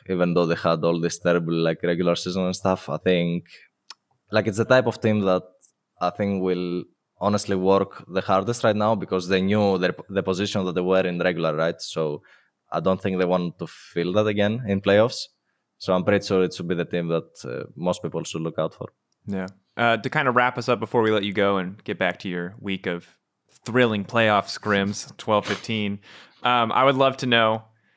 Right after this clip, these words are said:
Speaker 2: I, we usually ask players, but I think it's, I, it's, uh, you guys are winning the split, right? I assume Rogue is going for winning the split, yes?
Speaker 1: Yes.
Speaker 2: Easy.
Speaker 1: Yes.
Speaker 2: All right, 'cause I gotta ask that question, but you're gonna give me that answer anyway. So let's just get that out of the way.
Speaker 1: <laughs>
Speaker 2: What team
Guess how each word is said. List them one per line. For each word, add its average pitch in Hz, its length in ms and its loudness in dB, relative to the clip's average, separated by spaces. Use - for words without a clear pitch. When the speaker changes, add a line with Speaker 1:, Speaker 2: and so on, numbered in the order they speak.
Speaker 2:
I, 139 220 0
we 143 140 2
usually 175 440 4
ask 127 480 0
players, 139 460 4
but 113 120 2
I 107 60 6
think 117 140 0
it's, - 120 -8
I, 117 140 2
it's, - 340 -4
uh, - 60 -6
you 131 220 2
guys 170 260 4
are 147 60 2
winning 123 300 2
the 101 40 -2
split, - 400 -10
right? 104 260 2
I 117 120 2
assume 170 520 2
Rogue 143 400 6
is 117 240 -6
going 120 240 4
for 123 140 0
winning 107 280 0
the 95 60 -6
split, - 460 -8
yes? 110 420 -2
Speaker 1:
Yes. - 280 -6
Speaker 2:
Easy. 95 280 -6
Speaker 1:
Yes. 87 160 0
Speaker 2:
All 113 60 4
right, 98 140 2
'cause 113 120 -2
I 139 40 4
gotta 143 120 4
ask 151 180 2
that 151 80 2
question, 139 260 2
but 117 60 0
you're 117 80 4
gonna 113 120 -2
give 113 100 0
me 113 60 2
that 104 120 2
answer 107 240 0
anyway. 95 260 -2
So - 120 0
let's 120 100 0
just 131 120 0
get 160 120 4
that 156 140 4
out 139 100 6
of 135 40 2
the 123 80 6
way. 110 220 4
Speaker 1:
<laughs> 123 260 4
Speaker 2:
What 175 320 4
team 135 580 2